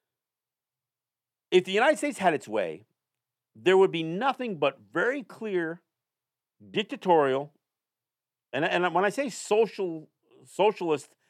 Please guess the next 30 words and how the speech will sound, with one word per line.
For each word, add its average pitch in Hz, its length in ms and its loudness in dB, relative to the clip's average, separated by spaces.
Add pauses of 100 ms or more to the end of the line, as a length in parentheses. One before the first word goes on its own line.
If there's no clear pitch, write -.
(300)
um, 120 460 -2 (640)
uh, 92 500 -8 (2500)
economic 175 440 4
system 131 240 -8
on 120 120 -4
Native 120 200 -6
territory, 139 340 -6 (220)
I 214 160 4
don't 277 220 0
mean 247 260 -4
it 160 180 -6 (420)
in 160 120 0
a 165 40 0
positive 180 560 -2
way 226 240 0
here. 78 320 -12 (720)
I'm 254 200 0
not 247 220 0
mean, 240 260 -6
I 202 120 2
don't 285 200 -4
mean, 175 480 -8
you 151 140 -10
know, 131 60 -4
socialism 151 680 -2
in, 127 220 -10
in 120 140 -16
terms 147 280 -4
of, 107 180 -4
um, 104 360 0